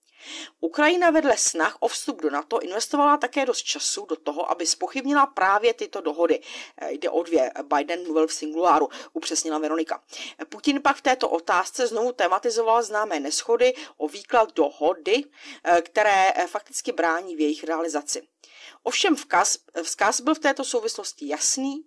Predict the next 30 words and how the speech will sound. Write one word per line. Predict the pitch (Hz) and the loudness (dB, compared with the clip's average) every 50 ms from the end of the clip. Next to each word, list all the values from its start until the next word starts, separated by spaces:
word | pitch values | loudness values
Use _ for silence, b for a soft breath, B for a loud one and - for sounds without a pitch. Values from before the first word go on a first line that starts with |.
| _ _ | _ _
posun | - 151 143 - - 196 208 | -12 -12 -12 -12 -14 -10 -8
žádný. | 185 - 165 156 - 175 160 139 107 _ _ _ _ _ _ _ _ _ _ _ _ _ _ _ _ _ _ _ _ _ _ _ _ _ B B B B B B B B B | -6 -4 -4 -4 -4 -4 -6 -6 -8 _ _ _ _ _ _ _ _ _ _ _ _ _ _ _ _ _ _ _ _ _ _ _ _ _ B B B B B B B B B
Íránské | - 226 269 349 381 381 - - - 370 349 | -4 2 4 4 4 4 0 0 2 4 4
volby | - 262 247 254 302 | 4 4 4 2 2
vyhrál | 294 262 254 247 277 277 254 233 - - | 0 0 -2 0 2 2 2 2 0 -2
ult-, | - 339 - - - _ _ - | -8 -14 -14 -14 -20 _ _ -4
ultrakonzervativec | - 240 240 311 311 294 302 285 262 254 285 277 269 269 269 302 285 233 - - | -4 -2 2 2 2 2 2 0 0 2 2 4 4 2 2 2 -2 -2 -2 -4
Raisi, | - - 123 127 - - - - 196 220 233 - B B B B B B 165 | -6 -8 -6 -4 -2 -2 -2 -2 -4 -10 -18 -18 B B B B B B -8
volby | 160 175 190 208 247 254 | -2 -2 -2 -2 -2 -6
v | - - - | -8 -6 -2
Peru | - - - - - 160 | 2 2 2 4 2 0
vyvolávaly | 143 156 147 165 170 175 175 175 196 226 220 | 0 -2 0 0 2 2 2 2 0 0 0
spory | - - - - 156 156 180 226 | 0 -2 -2 -2 -2 0 2 4
a | 269 247 | 2 2
Severní | 247 - 254 254 285 311 294 233 - | 2 2 0 2 2 2 0 0 -2
Korea | - 180 190 196 214 214 214 214 | -2 0 2 4 4 4 2 2
přiznává | 214 - - - 185 - 233 247 247 247 240 233 226 226 | -2 -4 -8 -8 -6 -4 0 0 0 2 4 4 2 2
problém | - - 185 185 180 185 185 180 185 190 180 | 0 -2 -8 -6 -2 0 0 0 0 -2 -8
s | - - | -10 -6
nedostatkem | - 160 160 170 165 - 170 147 - - - 147 160 160 | -4 -2 -2 -2 -4 -2 -4 -4 -4 -4 -8 -8 -8 -8
potravin. | - - - - 175 170 170 156 139 123 _ _ _ _ B B B B B B B | -12 -12 -6 0 2 2 2 2 0 -2 _ _ _ _ B B B B B B B
A | - | 2
také | 254 320 381 392 370 | 2 4 4 2 2
probíhá | - - 233 240 285 294 302 330 339 302 285 277 | 4 2 2 4 4 2 4 4 6 6 6 4
mistrovství | 240 208 220 214 - - 269 269 269 - - 254 220 - | 2 0 -4 -4 -4 -4 -6 -6 -8 -8 -12 -12 -6 -6
Evropy | 208 208 226 226 - 226 | -6 -4 -4 -4 -2 0
ve | 220 220 220 | 0 0 0
fotbale, | - - 403 - - 269 254 196 156 | -2 -6 -8 -2 2 4 4 4 2
které | - - 165 165 | 0 -2 -4 -4
nabízí | 165 165 165 170 208 214 - 214 185 | -4 -6 -8 -10 -10 -12 -12 -12 -12